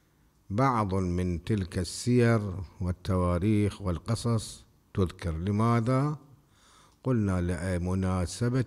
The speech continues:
السياق، يعني مناسبة المواضيع التي تأتي في الآيات السابقة من هذه القصص.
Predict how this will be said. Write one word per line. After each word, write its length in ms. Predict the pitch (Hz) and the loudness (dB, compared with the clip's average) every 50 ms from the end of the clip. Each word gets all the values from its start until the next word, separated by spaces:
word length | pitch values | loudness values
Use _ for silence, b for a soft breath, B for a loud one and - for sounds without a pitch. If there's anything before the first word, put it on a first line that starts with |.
| - | 0
السياق، 840 | 143 127 - - - 104 95 92 92 90 85 80 - - - - - _ _ _ _ b b b b b b b b b b b - 87 | -2 -4 -4 -4 -2 0 0 2 2 2 0 -2 -4 -8 -16 -20 -20 _ _ _ _ b b b b b b b b b b b -8 -6
يعني 580 | 82 87 90 87 87 90 92 90 90 87 85 | -4 -4 -2 -2 -2 -2 -2 -2 -2 -2 -2
مناسبة 1040 | 85 90 87 87 90 87 85 85 - - - 113 104 95 90 - - 92 85 82 78 78 76 69 - b b b b b b b b b b 95 | -2 -2 -2 -2 -2 -2 -4 -4 -6 -4 -2 -2 -2 -2 -2 -4 -4 -6 -4 -4 -4 -6 -8 -12 -16 b b b b b b b b b b -2
المواضيع 800 | 92 92 92 92 92 92 95 90 92 117 117 104 95 - - 90 | 0 2 2 4 4 2 2 2 4 4 4 4 2 0 -2 -2
التي 500 | 90 87 90 101 101 - - 98 92 90 | -2 0 0 0 0 -2 -2 -2 -2 -2
تأتي 760 | - - 127 107 107 107 - - 127 123 120 120 123 117 110 | 0 0 -2 0 0 -4 -4 0 0 2 4 4 4 2 0
في 180 | - - - 104 | -2 -2 -2 0
الآيات 680 | 92 - - 92 95 90 90 90 101 110 110 - - | 0 0 -2 -2 0 0 2 2 2 2 0 0 -2
السابقة 920 | 104 - - - - 120 123 127 123 110 113 101 - 113 110 110 110 101 98 107 - - | -4 -4 -4 -2 0 0 2 2 2 2 0 -2 -2 -2 -2 0 0 -2 -4 -6 -10 -8
من 160 | 95 92 90 | -6 -4 -2
هذه 360 | 87 98 104 101 90 92 85 98 | -2 -2 -2 0 0 0 -2 -2
القصص. 600 | 85 - - 87 - - 85 87 - - - | -4 -6 -8 -10 -10 -10 -12 -12 -12 -14 -16